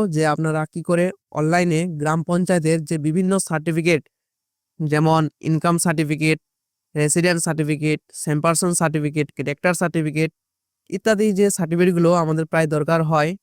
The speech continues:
বিশেষ করে, আহ, ছাত্রছাত্রীদের ইনকাম সার্টিফিকেট দরকার হয়, তো সেটা আপনারা কি করে অনলাইনে করবেন সেটাই আমি step by step দেখাবো।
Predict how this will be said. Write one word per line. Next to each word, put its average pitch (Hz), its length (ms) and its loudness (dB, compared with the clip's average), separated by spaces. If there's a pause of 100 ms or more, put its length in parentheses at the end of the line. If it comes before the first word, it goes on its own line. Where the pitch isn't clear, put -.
(140)
বিশেষ 160 260 -4
করে, 170 220 0 (760)
আহ, 151 160 -2
ছাত্রছাত্রীদের 165 800 0
ইনকাম 160 340 -4
সার্টিফিকেট 156 560 -2 (380)
দরকার 151 300 0
হয়, 151 220 0 (800)
তো 151 140 -6
সেটা 170 320 -2
আপনারা 170 280 0
কি 175 140 -12
করে 180 220 0
অনলাইনে 160 380 0
করবেন 160 360 -2 (1200)
সেটাই 185 280 2
আমি 180 220 4 (440)
step 180 280 0
by 170 160 2
step 190 280 -2
দেখাবো। 156 400 -4